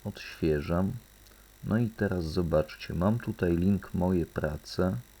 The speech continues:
ale kiedy kliknę na stronie, na, o mnie, link o mnie, to tego nie będzie. Dlaczego? Bo zmiany dokonałem tylko na stronie głównej. Teraz, aby to samo pojawiło się na stronie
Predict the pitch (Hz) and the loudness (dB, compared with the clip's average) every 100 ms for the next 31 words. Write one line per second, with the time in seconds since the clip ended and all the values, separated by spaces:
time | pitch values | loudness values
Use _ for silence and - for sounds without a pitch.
0 | - - - 98 90 78 - - - - | -20 -14 0 2 4 2 -4 -10 -14 -6
1 | 80 85 - 98 - 87 87 - - 87 | -4 -4 -2 -4 -2 -2 -2 -4 -4 -2
2 | 85 92 78 - 92 87 73 - 92 87 | 0 0 -2 0 2 2 0 -2 0 2
3 | 85 85 104 143 - - 78 82 - 82 | 0 2 0 0 -6 -8 -6 -6 -6 -4
4 | 80 82 95 113 - - - - - 82 | -2 0 0 -2 -8 -20 -14 -10 -2 -2
5 | 85 87 85 78 78 73 65 64 60 - | 2 2 2 2 0 -2 -4 -8 -10 -6
6 | 69 - - 78 82 101 123 - - - | -6 -4 -2 0 0 0 -2 -12 -18 -16
7 | - - - 80 80 78 73 76 90 95 | -16 -8 -2 2 2 0 -2 -2 2 2
8 | 101 117 107 101 90 82 87 90 - - | 4 4 2 0 0 0 0 -2 -4 -4
9 | 90 87 - - 80 82 82 - 98 95 | -2 -2 -4 -4 -2 -2 -2 0 2 2
10 | - 71 67 - - - - - - 78 | 0 -6 -6 -10 -20 -20 -20 -10 -4 -4
11 | 73 - 82 90 85 90 85 76 76 76 | -4 -4 0 0 0 -8 -6 -6 -4 -6
12 | - 92 90 82 - - 78 80 87 85 | 0 0 0 -2 -4 -2 0 0 -2 -2
13 | - 85 82 - 85 85 78 | -4 -4 -4 -4 -2 0 -2